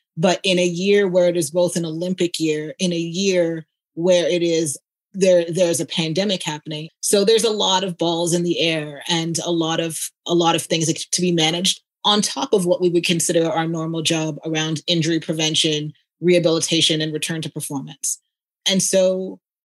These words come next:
sleep is key to sort of helping you situate yourself in a, in a situation where you can juggle those balls as adeptly as possible.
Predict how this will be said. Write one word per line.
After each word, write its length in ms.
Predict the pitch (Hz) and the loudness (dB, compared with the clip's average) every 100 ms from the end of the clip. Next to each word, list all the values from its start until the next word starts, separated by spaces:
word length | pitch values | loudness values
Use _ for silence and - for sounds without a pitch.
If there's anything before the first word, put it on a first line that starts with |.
| _ _ _ _ _ - | _ _ _ _ _ -6
sleep 560 | - - 208 226 220 - | -2 0 0 0 0 0
is 200 | 175 - | -2 -2
key 560 | - - 233 202 180 180 | -6 -6 -2 0 0 -2
to 160 | - | -4
sort 340 | 165 - 180 170 | -2 2 2 2
of 180 | 165 160 | -2 -6
helping 500 | - 208 196 196 170 | -2 -2 0 0 0
you 440 | 175 175 175 170 - _ _ _ _ _ _ _ - | 0 0 0 -2 -8 _ _ _ _ _ _ _ -4
situate 640 | - - 233 226 202 190 | -2 0 0 2 2 2
yourself 420 | 180 175 180 175 | 0 0 0 0
in 80 | 175 | -2
a, 100 | 170 180 | -4 -2
in 100 | 180 | -2
a 60 | |
situation 500 | 170 165 175 170 170 | 0 0 0 0 0
where 100 | 170 | 0
you 80 | 165 | 0
can 240 | 170 165 - 190 | 0 -4 -6 -2
juggle 360 | 185 165 170 | 2 2 2
those 220 | 165 160 - | 2 0 -2
balls 380 | 160 156 156 | -2 -2 -2
as 320 | - 165 151 - | -2 -2 -2 -4
adeptly 460 | 165 160 156 147 143 | -4 -4 -4 -4 -4
as 100 | - | -6
possible. 540 | 147 151 - - 202 | -6 -8 -8 -12 -20